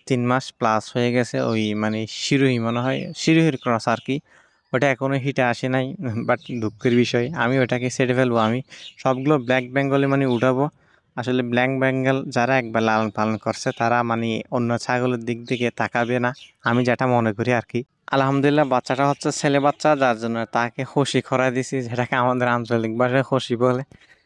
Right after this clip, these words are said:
এই জন্য একটু দুর্বল হয়ে গেছে। এবার আসি ঘাসের বিষয়ে, দেখেন কত বড় বড় ঘাস হয়। এগুলো ছোট ছোট করে দিলে একটা ঘাসও মানে অপচয় করবে না, সবগুলো ছাগল খেয়ে নিবে। আহ, পর্যাপ্ত পরিমাণ চাষ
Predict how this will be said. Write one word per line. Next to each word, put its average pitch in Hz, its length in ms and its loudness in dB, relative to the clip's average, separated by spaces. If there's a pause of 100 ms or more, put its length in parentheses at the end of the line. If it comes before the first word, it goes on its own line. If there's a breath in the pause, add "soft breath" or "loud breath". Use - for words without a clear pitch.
(380 soft breath)
এই 123 60 2
জন্য 123 220 2
একটু 127 180 0
দুর্বল 117 360 2
হয়ে 123 220 2
গেছে। 131 340 0
এবার 117 240 2
আসি 120 340 0
ঘাসের 123 460 -2
বিষয়ে, 131 480 0
দেখেন 117 300 0
কত 120 260 0
বড় 117 240 2
বড় 113 180 2
ঘাস 123 280 -2
হয়। 120 120 2
এগুলো 113 240 0 (160)
ছোট 156 240 0
ছোট 165 240 0
করে 143 300 2
দিলে 143 220 2
একটা 135 300 0
ঘাসও 139 400 0
মানে 135 240 2
অপচয় 123 440 0
করবে 123 300 -2
না, 135 100 2
সবগুলো 123 500 0
ছাগল 127 380 0
খেয়ে 127 280 -2
নিবে। 127 360 2 (480 soft breath)
আহ, 113 580 0
পর্যাপ্ত 131 500 0
পরিমাণ 147 300 2
চাষ 127 420 -2